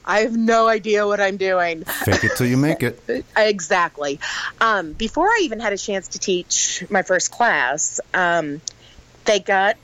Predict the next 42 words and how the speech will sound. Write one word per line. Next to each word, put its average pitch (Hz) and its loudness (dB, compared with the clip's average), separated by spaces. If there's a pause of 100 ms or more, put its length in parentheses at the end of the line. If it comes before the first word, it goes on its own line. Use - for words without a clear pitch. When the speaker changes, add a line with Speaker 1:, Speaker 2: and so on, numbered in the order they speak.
(100)
Speaker 1:
the 220 -6
great 185 -2
idea, 208 0 (680)
and 208 2
I'm 202 -2
not 196 -2
saying 202 0
that 147 -2
sarcastically, 196 -2
it - -4
really 214 2
is 294 0
a 202 -4
great 156 -2
idea, 131 -2 (520)
um, 190 2 (280)
to 233 0
have 233 0
chefs, - -2
which 180 -6
I 160 0
was 151 -6
not, 160 0 (480)
uh, 180 2
who 233 0
were 214 2
teaching 226 -4
classes, 226 -2 (340)
um, 165 -2
to 196 4
cater 254 2
their 180 2
opening 190 -2
night 156 0
events. 220 2
So 349 0
if 269 -8
you 285 -8
were 311 -6
performing 302 -2
at - -6
Coca, 185 -2